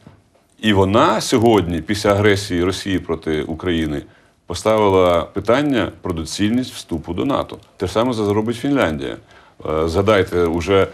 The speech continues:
хто-хто, а Фінляндія була дуже довго таким собі, знаєте, м'яким, м, е, таким, е, е, простором між, е, між Радянським Союзом і Європою. Там все було добре, була така навіть така звана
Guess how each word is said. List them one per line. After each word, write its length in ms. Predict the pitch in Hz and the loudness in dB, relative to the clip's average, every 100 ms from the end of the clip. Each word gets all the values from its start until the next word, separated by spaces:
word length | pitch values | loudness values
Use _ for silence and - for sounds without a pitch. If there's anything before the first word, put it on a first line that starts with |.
| - | -10
хто-хто, 720 | - - 117 - 151 151 113 | -6 -2 -2 2 2 4 2
а 60 | 98 | 0
Фінляндія 560 | 104 98 123 123 110 | -2 0 0 0 0
була 380 | 104 98 101 95 - - - | 0 2 4 2 0 -12 -4
дуже 240 | 104 95 | 0 2
довго 400 | 90 131 117 101 | 4 4 4 0
таким 260 | 92 104 101 | -2 -2 -2
собі, 200 | 87 82 | -4 -4
знаєте, 400 | 92 98 92 82 - - | -2 -2 -2 -6 -8 -14
м'яким, 520 | - 92 - 113 104 90 - - _ - | -6 -4 0 2 2 -2 -10 -20 _ -10
м, 180 | 80 80 | -4 -2
е, 320 | 78 80 73 | 0 0 -2
таким, 400 | 82 80 87 80 - - - 78 | -4 -4 -2 -4 -10 -20 -10 -2
е, 260 | 78 78 76 78 - 67 | 0 0 -2 -10 -12 -8
е, 320 | 76 71 69 - _ _ | -6 -4 -6 -10 _ _
простором 640 | - 117 123 117 104 92 87 | 2 4 2 2 2 2 0
між, 400 | 87 85 - - | 0 -2 -4 -4
е, 240 | 78 78 - - - | -2 -2 -6 -16 -14
між 240 | 87 90 85 | -6 -4 -2
Радянським 440 | 87 90 82 92 | 0 -2 -2 -4
Союзом 680 | 80 - 110 147 117 110 101 | -4 -2 2 2 2 0 0
і 40 | 85 | -2
Європою. 720 | 80 80 120 143 113 107 98 | -2 0 2 2 2 2 2
Там 140 | 92 90 | 2 -2
все 140 | 85 | -4
було 180 | 76 76 | -4 -2
добре, 320 | 80 131 113 92 | 2 2 2 2
була 120 | 87 | 0
така 140 | - | -2
навіть 240 | 82 82 76 _ | -6 -6 -8 _
така 220 | - 82 | -10 -8
звана 340 | 78 80 78 | -6 -4 -4